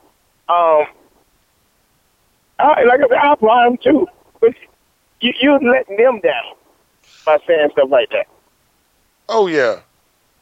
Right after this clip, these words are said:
Speaker 2: Oh, yeah. And, and you know, and, um, and, and, and really, Coach Taggart, um, I'm, I don't,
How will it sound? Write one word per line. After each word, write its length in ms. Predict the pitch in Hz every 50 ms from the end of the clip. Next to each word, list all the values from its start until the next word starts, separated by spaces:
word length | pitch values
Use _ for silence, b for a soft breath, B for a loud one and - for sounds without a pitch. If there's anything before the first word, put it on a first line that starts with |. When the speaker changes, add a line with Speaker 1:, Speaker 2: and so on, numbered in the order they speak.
| _ _ _ _ _ _ -
Speaker 2:
Oh, 100 | 185 170
yeah. 200 | 156 151 147 143 135
And, 160 | 208 220 -
and 160 | - 254 285 294
you 100 | 302 285
know, 300 | 262 220 196 185 180 -
and, 200 | 156 160 160 156
um, 440 | 151 147 143 139 135 127 127 123 - _ _ _ _ _ _ _ _ _ _ _ _ _ _ _ _ _ _ _
and, 100 | 196 202 - -
and, 140 | 214 220
and 160 | 220 233 254 302
really, 280 | 311 247 190 165 170 - - _ _ _
Coach 340 | - - 269 247 240 - -
Taggart, 500 | - 190 156 147 139 131 120 123 117 110 - _ _ _ _ _ _ _ 135
um, 400 | 131 123 120 117 113 104 107 - _ _ _ -
I'm, 140 | 233 262 269 - _ 185
I 80 | 240
don't, 400 | 285 285 269 254 220 202 190 -